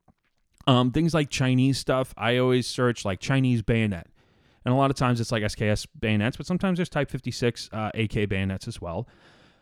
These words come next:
Uh, Kar ninety-eight, uh, bayonets as well. They're plentiful on eBay. Um, you can't,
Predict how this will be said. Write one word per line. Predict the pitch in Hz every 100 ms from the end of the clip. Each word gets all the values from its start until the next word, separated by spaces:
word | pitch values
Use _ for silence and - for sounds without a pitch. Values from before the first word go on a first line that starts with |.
| -
Uh, | 113 110 107 104 104
Kar | - 139
ninety-eight, | 127 123 120 131 - -
uh, | 104 95 - - - 120 -
bayonets | 135 127 131 135 123
as | 104
well. | 101 113 131 - _ - - -
They're | 107 104 98 - _ _ -
plentiful | - 143 139 143
on | 135
eBay. | 127 123 135 151 170 - - - - -
Um, | 110 113 113 113 113 - _ _ _ _ _ _ _ - _ _
you | 139 143
can't, | 139 - 196 214